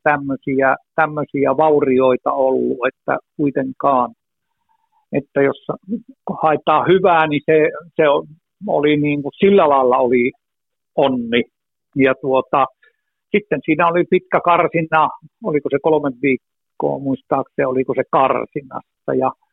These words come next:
nyt on päässyt sitten liikuttamaan, ja kaikki, jos näyttää nytten tuota, menee suunnitelmien mukaan, niin kuin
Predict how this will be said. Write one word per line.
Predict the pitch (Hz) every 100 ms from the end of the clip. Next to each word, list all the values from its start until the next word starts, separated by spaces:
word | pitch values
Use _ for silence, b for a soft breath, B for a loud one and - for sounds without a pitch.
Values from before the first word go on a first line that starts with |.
| _ 214
nyt | 233 -
on | - -
päässyt | 196 190 - -
sitten | 214 - 190 180
liikuttamaan, | 202 196 170 _ - 160 160 156
ja | 160 170 _
kaikki, | 220 220 - 170
jos | 156 -
näyttää | 220 226 214 _ 190 175
nytten | 170 185 _ - 160 151
tuota, | 160 156 151 _ 160 147 - b b b b b b b b -
menee | 185 202 185 175
suunnitelmien | 226 226 196 165 147 139 147 151 147
mukaan, | 147 147 165 147 147
niin | 151 147
kuin | 147